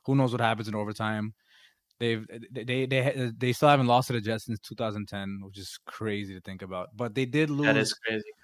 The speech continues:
Speaker 1: they did lose their starting center, David Andrews, for the year. So that's gonna hurt them a lot. I mean, it's not like their O-line
Speaker 2: Yeah.
Speaker 1: has been that great. But, I mean, I, I thought Mac has been I thought Mac was pretty good this game. Like, as far as, like, I don't think I, I would blame him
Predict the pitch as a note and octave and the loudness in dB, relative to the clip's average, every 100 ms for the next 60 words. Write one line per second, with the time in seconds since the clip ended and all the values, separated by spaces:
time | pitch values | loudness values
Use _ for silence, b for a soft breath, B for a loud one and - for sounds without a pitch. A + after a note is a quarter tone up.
0 | _ - C#3 D3 D3 D3 C3 C3 C3+ B2+ | _ -6 0 0 0 0 -2 -2 -2 -2
1 | B2+ B2+ A#2+ C#3 C#3 C3+ - A2+ A2 G#2+ | -2 -6 -8 -6 -8 -8 -6 -6 -4 -6
2 | A2+ A2+ A2+ - G#2 G2 G#2 A2 B2 A#2+ | -6 -8 -10 -10 -10 -6 -4 -4 -6 -10
3 | - A2 G2+ G2 G2+ - A2 F#2 G#2+ - | -12 -10 -8 -8 -10 -8 -8 -6 -8 -8
4 | G#2 F#2+ F#2 F#2 G2+ _ _ _ _ _ | -8 -6 -4 -4 -6 _ _ _ _ _
5 | - A2+ A#2 A#2+ - D3 C3 B2 A2+ A#2 | -8 -6 -6 -4 2 2 2 0 0 0
6 | A2+ G2+ F#2 G#2 G2+ F#2 F#2+ F#2+ - _ | -2 -4 -4 -4 -4 -6 -8 -10 -12 _
7 | G#2+ G#2 A#2 B2+ A#2+ - - C#3+ F3 D#3+ | -8 -8 -6 -8 -8 -8 -4 4 6 6
8 | C3 C#3 C#3+ C3+ A2 B2 A#2 G#2+ - _ | 4 4 4 0 -2 -2 -2 -4 -10 _
9 | _ _ _ - D3+ G#3+ F3 F#3 D3+ E3 | _ _ _ 0 6 8 8 6 2 -2
10 | C#3 C#3 D3 C3 D3 D3+ D3 A2+ A2 - | 0 0 -2 -4 -4 -6 -8 -8 -8 -4
11 | B2+ B2 A#2 A2+ G#2 - - C3 C#3 B2+ | 0 0 0 -4 -8 -8 -4 -2 -2 -6
12 | A#2 B2 A#2+ G#2 A2+ A#2+ B2 B2 B2 | -6 -6 -8 -10 -10 -10 -8 -10 -12